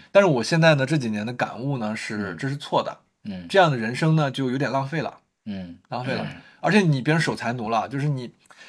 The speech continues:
Speaker 1: 你的时间和你的钱都放在一个地方，关键是，
Speaker 2: 嗯。
Speaker 1: <laughs> 这个还是浪费的。就是说，并不因为你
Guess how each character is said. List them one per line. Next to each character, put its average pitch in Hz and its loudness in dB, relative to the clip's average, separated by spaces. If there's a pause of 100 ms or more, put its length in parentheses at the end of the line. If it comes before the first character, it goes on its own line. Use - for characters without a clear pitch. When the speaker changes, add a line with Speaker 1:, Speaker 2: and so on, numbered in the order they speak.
(120)
Speaker 1:
你 135 -4
的 131 6
时 135 2
间 170 6
和 180 0
你 156 2
的 120 -2
钱 117 -4
都 135 -2
放 147 -2
在 123 -2
一 110 0
个 117 -2
地 123 -6
方， 110 -2
关 220 8
键 226 6
是， 120 -2 (560)
Speaker 2:
嗯。 107 -4
Speaker 1:
<laughs> 185 -2
这 - 4
个 165 6
还 147 4
是 127 2
浪 170 10
费 160 4
的。 117 2
就 147 2
是 165 2
说， 180 6 (680)
并 269 12
不 160 10
因 170 10
为 151 8
你 113 2